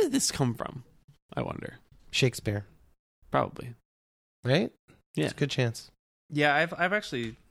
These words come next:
Speaker 3: looked up this phrase before. It's pretty funny.
Speaker 2: But who was Shakespeare?
Speaker 1: I feel, it's, I feel like it's like Yogi Berra said that one time.
Speaker 2: <laughs> 'Cause he's dumb.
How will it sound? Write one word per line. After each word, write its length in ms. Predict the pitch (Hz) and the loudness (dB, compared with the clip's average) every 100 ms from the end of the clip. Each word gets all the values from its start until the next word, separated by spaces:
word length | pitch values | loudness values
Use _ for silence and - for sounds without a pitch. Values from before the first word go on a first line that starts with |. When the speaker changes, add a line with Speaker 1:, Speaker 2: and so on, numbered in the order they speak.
| _ - | _ -12
Speaker 3:
looked 200 | 110 110 | -10 -12
up 140 | - | -10
this 180 | 101 - | -10 -6
phrase 280 | 95 98 104 | -2 -2 -4
before. 320 | 104 113 104 | -10 -8 -8
It's 120 | 101 | -8
pretty 240 | - 127 | -10 -10
funny. 420 | 110 101 101 107 110 - | -10 -10 -10 -10 -14 -6
Speaker 2:
But 140 | - 156 | 0 4
who 160 | 202 269 | 4 4
was 600 | 180 147 135 110 - - - _ _ | 6 6 6 4 -4 -10 -20 _ _
Shakespeare? 720 | - - 87 80 - - - - | -8 -4 -4 -4 -6 -6 -8 -10
Speaker 1:
I 20 | |
feel, 160 | - 233 | -2 0
it's, 200 | 180 - | 0 -2
I 60 | 160 | -2
feel 140 | 226 | 0
like 100 | 214 | 2
it's 80 | 190 | 2
like 160 | 143 | 2
Yogi 340 | 113 120 117 113 | 6 6 8 6
Berra 380 | 107 104 95 87 | 8 6 6 4
said 240 | 95 87 | 0 -2
that 180 | 87 85 | -2 -2
one 140 | 90 | -4
time. 440 | 82 85 82 107 90 - 95 - - | -2 -4 -2 -2 -2 -6 -8 -10 -12
Speaker 2:
<laughs> 720 | 359 - - - - - - | -10 -10 -12 -12 -12 -12 0
'Cause 200 | - 185 | 6 8
he's 200 | 170 135 | 8 4
dumb. 480 | 107 95 87 92 95 | 2 0 2 0 -2